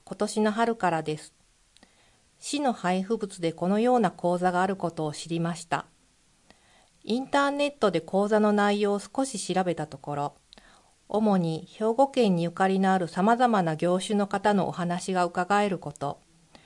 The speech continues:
テレビよりラジオの方が気軽で続けやすいかなと思ったこと、リアルタイムでなくても放送ライブラリーより好きな時に何度でも聞けること、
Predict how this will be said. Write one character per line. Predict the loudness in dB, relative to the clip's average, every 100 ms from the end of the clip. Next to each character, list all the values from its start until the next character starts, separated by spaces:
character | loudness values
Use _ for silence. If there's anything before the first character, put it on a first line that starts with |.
| -20 -20 _ _ _
テ | -2
レ | 0 0
ビ | 2
よ | 2
り | 2
ラ | 2 2
ジ | 2
オ | 2
の | 2
方 | 0 0 0
が | -2
気 | -4
軽 | 0 2 2
で | 0
続 | -2 -6 -2
け | 2
や | 0
す | 0 -2
い | 0
か | -2
な | -2
と | -4
思 | -6 -6
っ | -6
た | -10
こ | -10
と、 | -6 -6 -6 _ _ _ _ -20 _ _ _ _ _ -4
リ | 4
ア | 4
ル | 4
タ | 2 2
イ | 4
ム | 4
で | 2
な | 0
く | -4
て | -4 -4
も | -4
放 | 2 4 4
送 | 4 6 8
ラ | 6
イ | 4
ブ | 4
ラ | 2
リ | 2 -2
ー |
よ | -4
り | -4
好 | -8 -10
き | 0
な | 0
時 | 0 -6 -4
に | -2
何 | 2 2 2
度 | 0
で |
も | -2 -6
聞 | -10
け | -6 -4
る |
こ | -4 -6
と、 | -4 -6